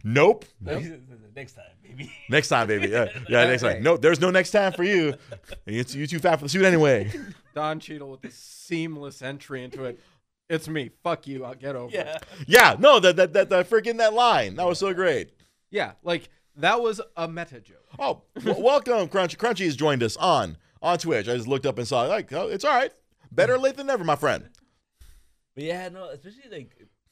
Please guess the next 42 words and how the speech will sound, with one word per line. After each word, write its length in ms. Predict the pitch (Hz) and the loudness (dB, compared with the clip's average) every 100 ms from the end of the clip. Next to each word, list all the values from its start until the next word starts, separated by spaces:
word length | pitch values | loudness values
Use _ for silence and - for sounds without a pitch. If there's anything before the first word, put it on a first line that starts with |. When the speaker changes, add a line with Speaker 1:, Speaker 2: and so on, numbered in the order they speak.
| - - - | -20 -14 -4
Speaker 1:
But 120 | 190 | 2
yeah, 140 | 240 170 | 2 2
to, 180 | 160 | -2
to 160 | 120 160 | -4 -4
Speaker 2:
And 80 | 165 | -4
Speaker 1:
replace 420 | 156 233 339 - | -2 -2 -2 -4
Carrie 320 | - 170 190 | -4 -2 -2
Fisher, 420 | 139 135 - 196 131 | -4 -6 -4 -4 -2
I 60 | |
mean, 140 | 135 127 | -2 -2
like, 180 | 113 - - | -2 -4 -14
Meryl 220 | 151 285 294 | -6 -2 -2
Streep, 300 | - 190 147 | 0 -2 -2
I 40 | |
mean, 120 | 143 123 | -6 -8
granted, 500 | 123 160 139 95 76 | -4 -4 -4 -8 -12
you 60 | 110 | -10
know, 180 | 104 87 | -8 -6
she 180 | - 180 | -6 0
has 180 | 165 135 | 2 2
more 160 | 143 131 | -2 0
Oscars 500 | 127 131 139 131 107 | -2 -2 -6 -8 -8
than 300 | 113 110 110 | -8 -8 -6
most 300 | 120 113 117 | -6 -8 -10
of 120 | 110 | -10
us 260 | 107 98 113 | -10 -10 -10
will 180 | 104 | -10
have 220 | 107 104 98 | -8 -10 -6
lives. 480 | 120 98 76 - - | -4 -6 -10 -16 -10
Speaker 2:
Yeah. 140 | - - 190 | -10 -10 -12
Speaker 1:
<laughs> 180 | 139 - | -8 0
I 120 | 160 | 0
mean, 280 | 127 104 87 - 180 185 - - - - | 0 -4 -8 -14 -12 -10 -10 -14 -14 -20
<laughs> 600 | _ - - - 185 165 | _ -20 -20 -20 -20 -10
she, 280 | - 196 135 131 | -6 -6 -8 -12
she 140 | 180 | -6
is 80 | 180 | -4
a 80 | 185 | -4
tremendous 360 | 180 165 151 143 | -4 -4 -2 0
actress, 500 | 127 123 120 127 - | -2 -2 -4 -6 -8
you 140 | 127 | -6
know, 300 | 117 110 | -4 -4